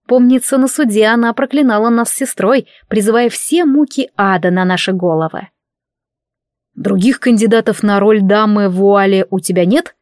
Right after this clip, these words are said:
спросил ведьмак, наблюдая, как я глажу ворона, перебравшегося со стола ко мне на плечо. «Мать мистера Перриша третью неделю лежит в лечебнице.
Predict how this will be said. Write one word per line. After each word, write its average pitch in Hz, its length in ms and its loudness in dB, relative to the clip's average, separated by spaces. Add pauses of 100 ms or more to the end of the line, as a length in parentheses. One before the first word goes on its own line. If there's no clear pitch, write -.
(120)
спросил 175 440 -6
ведьмак, 175 440 -4
наблюдая, 202 440 -2
как 226 200 -8
я 247 220 -2
глажу 233 340 -2
ворона, 175 480 -2 (220)
перебравшегося 175 760 -4
со - 100 -6
стола 175 360 -4
ко - 100 -4
мне 190 200 0
на 196 100 -2
плечо. 233 420 -6 (880)
«Мать 185 380 -4
мистера 208 420 0
Перриша 214 600 0 (440)
третью 233 380 0
неделю 269 360 2
лежит 254 320 0
в 220 60 -6
лечебнице. 180 760 -4